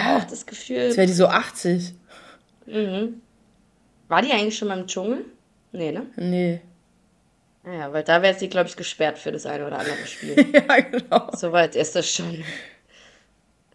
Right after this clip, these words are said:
Speaker 2: Ja, weiß ich nicht. Also mir ist es echt zu viel und auch zu viel Show. Die weiß ja ganz genau,
Speaker 1: Ja,
Speaker 2: wie sie's macht.
Speaker 1: so billig.
Speaker 2: Und das,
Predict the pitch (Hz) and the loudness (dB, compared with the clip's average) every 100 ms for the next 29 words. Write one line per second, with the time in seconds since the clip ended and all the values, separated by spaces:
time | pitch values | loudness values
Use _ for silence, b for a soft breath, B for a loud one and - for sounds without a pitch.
0 | b b b - 160 160 160 156 - 156 | b b b 2 6 8 8 4 0 0
1 | 156 156 - 151 147 160 160 165 160 170 | 0 0 -2 -2 0 -2 2 0 2 2
2 | 180 180 170 165 - 113 170 - 170 - | 2 0 -4 -4 -4 -2 -2 -4 -10 -10
3 | - 190 180 165 170 170 175 - - 190 | -6 -4 0 0 0 -2 -4 -8 -6 -6
4 | 180 - 175 190 180 165 170 170 170 175 | -4 0 2 2 0 -2 -2 -2 0 0
5 | 165 170 170 165 170 160 160 156 - 170 | -2 -2 2 4 4 2 -2 -6 -8 -8
6 | 190 - - - 170 165 175 165 160 156 | -8 -12 -18 -10 -8 -4 -2 0 0 -2
7 | - 165 - 165 - | -8 -10 -10 -14 -16